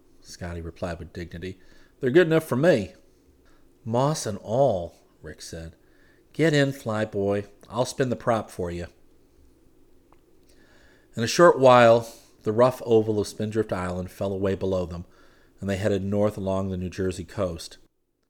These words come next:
"Headwind this morning," Rick said. "It'll take us a while to get there." True to his prediction, it was almost two hours before Crayville came up on the horizon.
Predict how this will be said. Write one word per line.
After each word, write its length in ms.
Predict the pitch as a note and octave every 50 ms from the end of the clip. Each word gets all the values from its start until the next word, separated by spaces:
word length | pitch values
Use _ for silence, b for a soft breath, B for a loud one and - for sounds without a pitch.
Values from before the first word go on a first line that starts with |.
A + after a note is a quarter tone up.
| _ _ _ _ _ _
"Headwind 440 | - - D3 E3 D#3+ D3+ D3+ C#3+ B2+
this 160 | B2+ - -
morning," 380 | - A#2 A#2 A#2 A#2 A#2 A#2+ A#2+ - _ _ _ _ _ -
Rick 200 | F#2+ E2+ - -
said. 280 | - - F2 E2+ E2 _ _ _ b b b b b b b b b b b b b
"It'll 140 | - - G#2
take 260 | - - - C#3+ C#3
us 160 | D3 B2+ -
a 60 | - G#2
while 240 | G#2 A2+ B2 C3
to 60 | B2+ A2+
get 260 | A#2+ C#3 C#3 - -
there." 260 | G#2 G2 F#2+ F#2+ - - - _ - _ - - _ _ _ _ - - - - _ _ _ _ _ _ b b b b b b b
True 180 | b - D#3 D3
to 60 | C#3
his 160 | C3 C3+ B2
prediction, 500 | - - A2+ A#2 A#2+ A#2 A#2 - - F#2+
it 60 | F#2+ F#2+
was 120 | G2 F#2
almost 300 | A2 G#2+ G#2 G2+ - -
two 220 | - - B2+ A#2
hours 340 | A#2 A2+ G#2+ G2+ F#2+ F2+ E2
before 240 | F#2+ F2 - - F#2+
Crayville 560 | - - - A#2 A2 G#2+ G2+ G2 F2+ E2+ -
came 220 | - - G2+ F#2 F#2+
up 120 | F#2 -
on 60 | F#2
the 80 | F2 D#2+
horizon. 580 | E2 F2+ F#2 F#2+ F#2+ G2 G2 F#2 E2 D#2+ D#2+